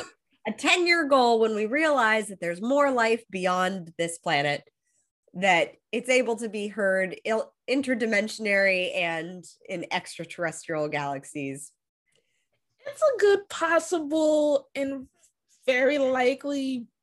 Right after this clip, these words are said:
Speaker 1: power or skill set to have.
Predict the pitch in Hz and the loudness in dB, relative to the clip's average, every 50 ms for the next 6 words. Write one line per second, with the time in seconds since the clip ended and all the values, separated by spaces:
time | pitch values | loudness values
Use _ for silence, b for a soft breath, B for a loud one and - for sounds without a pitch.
0 | _ - - - - 240 240 233 254 269 285 302 311 302 302 254 - - 240 233 | _ -18 -14 -12 -10 -6 -2 0 0 2 2 2 4 4 4 4 2 0 -2 -2
1 | 233 233 - - - - 226 240 254 262 - - - 302 294 302 311 330 330 - | -2 -6 -8 -12 -8 -4 -2 -2 -2 -2 -4 -6 -2 -2 0 2 2 2 0 -2
2 | _ _ _ _ _ _ _ _ _ _ _ _ _ _ _ _ _ _ _ _ | _ _ _ _ _ _ _ _ _ _ _ _ _ _ _ _ _ _ _ _
3 | _ - - 339 311 311 302 302 285 269 _ _ _ _ _ _ _ _ _ _ | _ -8 -4 0 0 2 2 0 -2 -6 _ _ _ _ _ _ _ _ _ _
4 | _ _ _ _ - 285 285 294 285 285 294 311 370 | _ _ _ _ -2 -2 0 0 0 0 0 -2 -2